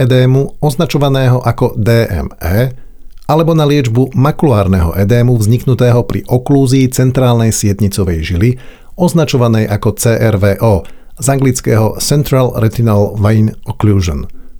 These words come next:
alebo na liečbu makulárneho edému vzniknutého pri oklúzii vetvy sietnicovej žily, nazývanej aj B R V O, z anglického Branch Retinal Vein Occlusion.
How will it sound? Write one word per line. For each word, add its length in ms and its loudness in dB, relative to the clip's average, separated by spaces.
alebo 480 0
na 80 2
liečbu 320 2
makulárneho 800 2
edému 400 2
vzniknutého 640 2
pri 160 -2
oklúzii 640 2
vetvy 320 0
sietnicovej 720 -2
žily, 260 0
nazývanej 640 2
aj 240 0
B 80 -2
R 160 0
V 40 -4
O, 320 0
z 80 -2
anglického 800 0
Branch 480 -2
Retinal 400 2
Vein 320 0
Occlusion. 720 -2